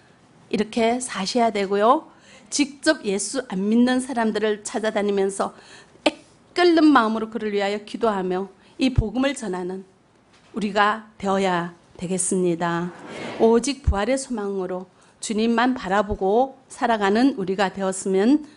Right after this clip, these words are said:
좋겠습니다. 그러면은 그런 우리의 믿음의 고백이 생활에 드러나야 되겠죠? 일자리 구할 때 무엇을 중심으로 구하시겠습니까?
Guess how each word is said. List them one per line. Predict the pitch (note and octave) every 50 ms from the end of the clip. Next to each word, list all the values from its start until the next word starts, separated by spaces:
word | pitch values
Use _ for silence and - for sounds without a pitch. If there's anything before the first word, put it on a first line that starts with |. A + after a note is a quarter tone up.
| _ _ -
좋겠습니다. | - G3 - A3 G3+ G3+ - A3+ G3+ G3 F#3+ F#3+ F3+ F#3+ F#3 F3+ F#3 F#3 F#3 F#3+ - - - - - - - - - - - -
그러면은 | - B3+ C4 C4 B3+ B3 A#3 A3 A3+ A#3+ C4 C#4+ C#4+ C#4 B3+ -
그런 | - - B3 B3+ C#4+ D4+ E4 E4 D#4+ D#4+ E4 E4+ E4+
우리의 | E4 - - F3+ A3 G#3 G#3+ G#3+ A3 A#3 B3
믿음의 | A3 F#3 A3+ A#3+ A#3+ A#3 A3+ A3+ A3+
고백이 | - G#3 F3 - G3 F#3 - G#3
생활에 | G3+ - - D#4+ D4+ C#4+ C4+ A3+ A3 A3
드러나야 | A3 - A3+ C4 C#4 C4+ A#3+ G#3 G3 F3+
되겠죠? | F3+ E3 F3 E3 E3+ - - A#3 C#4 B3+ D#3+ D#3 - - - _ _ _ _ - - - - - _ -
일자리 | A3+ A3+ A#3+ A#3+ - C#4 C#4 C4+ D4+ D4 C4
구할 | C4 - G3 F3 F3 E3+
때 | E3+ _ - F#3 F3+ F3+ F3+ _ _ _
무엇을 | - F#3+ G3+ A3 A#3 A#3+ D4+ C#4+
중심으로 | - C#4 C4 B3+ - B3+ A#3 G#3+ A3 G#3+
구하시겠습니까? | A3 G#3 F#3+ G3 - - - F#3+ F#3+ - - G3+ F#3 F#3 F3+ F#3 - F#3 F#3